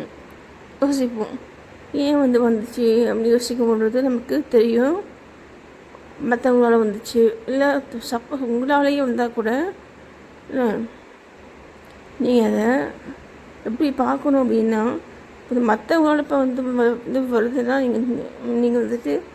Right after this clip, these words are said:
அ, எப்படி பார்க்கணுன்னா, நீங்க அதுக்கு ஒண்ணுமே செய்ய முடியாது இல்லையா? மத்தவங்களுடைய, அ, தாட்ஸ்க்கும் நீங்க, அ,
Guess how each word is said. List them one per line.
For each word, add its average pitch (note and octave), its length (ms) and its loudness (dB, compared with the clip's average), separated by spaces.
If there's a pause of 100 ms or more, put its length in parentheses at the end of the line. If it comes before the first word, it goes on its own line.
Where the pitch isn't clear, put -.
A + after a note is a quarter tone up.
(760)
அ, - 20 -4
எப்படி A#3+ 520 0
பார்க்கணுன்னா, A#3 760 0 (840)
நீங்க B3+ 520 2 (2250)
அதுக்கு C4 280 2
ஒண்ணுமே F4+ 320 2
செய்ய C4+ 260 0
முடியாது A3 280 2
இல்லையா? A3 280 0
மத்தவங்களுடைய, B3 720 0 (1300)
அ, C4+ 140 -2 (200)
தாட்ஸ்க்கும் A#3 800 -2 (760)
நீங்க, B3+ 640 2
அ, A3+ 300 -4